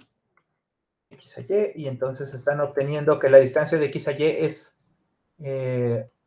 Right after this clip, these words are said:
menor, ¿verdad? Estricta que la distancia de X a Y, pues ahí hay contradicción, ¿no?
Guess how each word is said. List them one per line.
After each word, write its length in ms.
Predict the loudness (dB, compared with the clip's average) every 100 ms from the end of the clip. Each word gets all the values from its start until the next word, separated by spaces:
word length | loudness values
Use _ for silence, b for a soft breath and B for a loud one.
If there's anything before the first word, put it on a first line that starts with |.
| _ _ _ _ _ -14
menor, 540 | -10 2 6 6 4
¿verdad? 420 | 0 0 -4 -4 _ _ _ _ _ _ _ _ _ _ _ _ -14
Estricta 540 | -12 0 0 2 4 4
que 100 | 2
la 80 |
distancia 400 | 0 0 -6 -4
de 80 | -4
X 180 | -4 -8
a 60 | -4
Y, 120 | -4
pues 180 | -4 -6
ahí 160 | -2
hay 100 | -2
contradicción, 640 | -4 -4 -6 -6 -10 -14 -10
¿no? 200 | -12